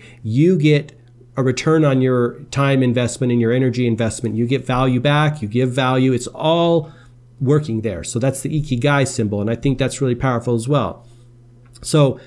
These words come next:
what do you wanna be? What do you wanna do? And then ultimately, what experiences do you wanna have?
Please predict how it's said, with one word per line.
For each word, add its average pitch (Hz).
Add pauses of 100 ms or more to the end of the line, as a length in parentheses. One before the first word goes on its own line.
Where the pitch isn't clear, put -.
(420)
what 156
do 196
you 202
wanna 170
be? 135
What 147
do 180
you 175
wanna 143
do? 123 (280)
And 139
then 135
ultimately, 139
what 135
experiences 156
do 156
you 156
wanna 147
have? 139